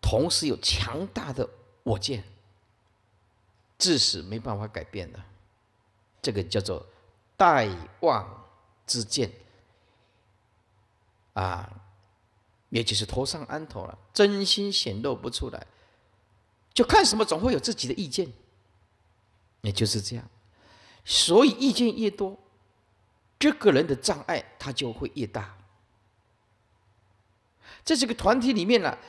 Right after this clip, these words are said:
他老是有很多的看法，就没有办法融入这个团体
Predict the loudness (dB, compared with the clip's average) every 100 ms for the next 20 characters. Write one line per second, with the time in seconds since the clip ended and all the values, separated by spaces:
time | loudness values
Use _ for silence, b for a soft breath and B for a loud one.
0 | B B B 0 4 4 2 0 0 0
1 | 2 2 4 4 4 4 4 2 -2 -6
2 | -6 -10 -10 -20 B B B B -6 -4
3 | 2 4 6 6 4 2 4 4 4 4
4 | 2 2 0 2 2 2 -6